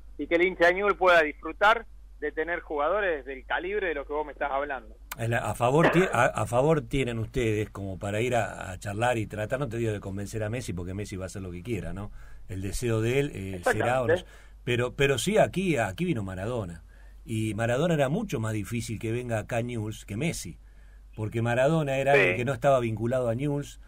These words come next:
Speaker 2: porque lo quería Boca, porque
Speaker 1: No.
Speaker 2: lo quería Argentinos, porque lo quería San Lorenzo, y él eligió Newell's, y en aquel momento me parece que esa tarea que realizaron Walter Cataño,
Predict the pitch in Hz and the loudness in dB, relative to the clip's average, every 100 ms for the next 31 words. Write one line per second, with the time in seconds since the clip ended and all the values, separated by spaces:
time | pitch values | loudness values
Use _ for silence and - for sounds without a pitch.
0 | - - - 113 113 117 113 117 135 131 | -20 -20 -6 -4 0 0 0 0 0 2
1 | 143 151 131 107 117 110 104 110 117 104 | 2 0 -4 -4 -4 -4 -4 -2 -4 -4
2 | 98 87 139 117 107 95 101 92 110 110 | -6 -4 -4 -4 -8 -8 -8 -6 -6 -6
3 | 101 92 110 135 117 123 123 - - - | -8 -6 -4 -4 -6 -10 -14 -18 -20 -14
4 | 110 131 139 127 113 127 123 131 117 110 | -6 -2 -2 -4 -6 -8 -6 -6 -4 -6
5 | - - - - 98 110 107 143 139 135 | -10 -16 -16 -12 -6 -4 -2 -2 -4 -4
6 | 147 151 156 117 110 110 117 117 117 120 | -4 -2 -4 -4 -4 -4 -6 -6 -4 -6
7 | 113 113 117 98 95 98 101 131 117 113 | -4 -2 -2 -4 -6 -8 -8 -8 -8 -2
8 | 117 - 107 113 107 127 104 87 82 | 2 2 0 -4 -4 -2 -2 -4 -10